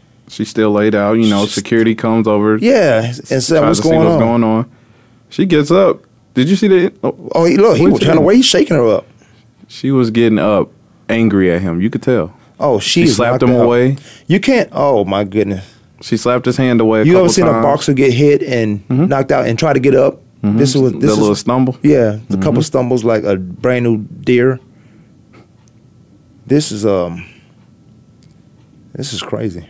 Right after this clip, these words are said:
Speaker 2: I'm watching this video.
Speaker 1: Yeah, and she,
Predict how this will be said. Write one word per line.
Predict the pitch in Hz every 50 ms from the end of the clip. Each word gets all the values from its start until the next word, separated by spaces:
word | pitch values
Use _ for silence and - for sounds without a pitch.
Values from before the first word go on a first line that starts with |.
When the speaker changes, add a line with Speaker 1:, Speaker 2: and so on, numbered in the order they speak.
| _ -
Speaker 2:
I'm | 110 113
watching | 117 113 110 101 95
this | 90 87
video. | 110 117 107 98 95 92 92 92 - - - - - - - - - _ _ _ -
Speaker 1:
Yeah, | - 127 117 101 - - - -
and | - 104 110
she, | - - 143 -